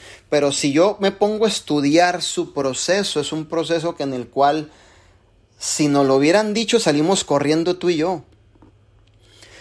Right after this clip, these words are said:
Si te hubieran dicho, "Mira, para llegar a diamante vas a tener que pasar esto, brother, ahí nos vemos,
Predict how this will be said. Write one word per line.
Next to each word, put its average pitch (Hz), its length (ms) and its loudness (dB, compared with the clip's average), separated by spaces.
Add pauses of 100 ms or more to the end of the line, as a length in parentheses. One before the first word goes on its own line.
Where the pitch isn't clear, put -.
(100)
Si - 400 -4
te 143 140 0
hubieran 170 260 4
dicho, 180 240 -2
"Mira, 160 260 2
para 139 160 4
llegar 139 300 2
a 202 80 4
diamante 185 640 -2
vas 165 180 -2
a 190 60 -4
tener 147 240 -4
que 180 100 -6
pasar 175 400 0
esto, 190 320 -2
brother, 147 440 0
ahí 131 120 0
nos 143 280 -4
vemos, 147 360 -4